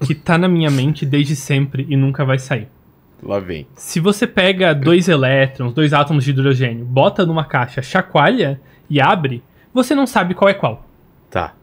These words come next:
Speaker 1: Os dois são idênticos pra todos os efeitos, certo?
Speaker 2: Certo.
Speaker 1: Agora, se você pega eu e o Pedro, a gente der uma volta no corredor e sair, você vai saber quem é o Pedro e quem é o Greg.
Speaker 2: Claro.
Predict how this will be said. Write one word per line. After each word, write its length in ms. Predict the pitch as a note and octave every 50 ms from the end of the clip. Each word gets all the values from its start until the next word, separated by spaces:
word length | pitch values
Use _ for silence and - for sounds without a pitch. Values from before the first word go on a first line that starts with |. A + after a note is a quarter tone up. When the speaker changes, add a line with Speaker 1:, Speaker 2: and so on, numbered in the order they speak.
| _ -
Speaker 1:
Os 140 | D3+ C#3 C#3+
dois 280 | C3+ D3 D3+ D3 D#3 -
são 160 | - G3 F#3
idênticos 580 | G3 E3 F3 E3 E3 E3+ E3+ - - F3 D#3 -
pra 140 | - F3
todos 260 | E3 - E3 D3+ C3+ C#3+
os 100 | D#3 D#3
efeitos, 460 | F#3 F3+ - C#3+ A2+ - - _ -
certo? 380 | - C3 B2 D#3 - - - -
Speaker 2:
Certo. 440 | - - G#2+ G2 F2 - - - _ -
Speaker 1:
Agora, 220 | F3 D#3 D#3 D3+
se 60 | D3
você 200 | - E3+ D3+ -
pega 240 | - - F3+ D#3 D3+
eu 140 | E3+ G3 A3+
e 20 | A3+
o 40 | G3+
Pedro, 340 | - - E3 D3 C3+ C3+
a 40 | C3
gente 280 | B2+ C3 D3 C#3+ C#3 E3+
der 160 | D3 D3 D3+
uma 160 | D3+ D3+ D3+ C#3
volta 340 | B2+ D#3 D#3 F3+ F3+ G#3
no 80 | F3 E3
corredor 380 | E3 F3+ D#3 D#3+ D3 C#3+ C3+ C3
e 40 |
sair, 500 | C3 C3 - C3+ B2+ D#3+ B3+ D4+ - - - - - _
você 200 | - F4 F4 -
vai 120 | G#3 G3+ G#3
saber 260 | G3+ A3 F3+ E3 E3+
quem 140 | F3 G3 F3
é 20 |
o 60 | E3
Pedro 240 | - - D#3 C#3 C#3+
e 40 | D3+
quem 200 | - F3+ E3 D#3
é 40 | D3+
o 60 | F3
Greg. 360 | G#3+ C#4 B3 E3+ C3 C3 - -
Speaker 2:
Claro. 340 | - - C#3+ G#2 F#2 E2+ -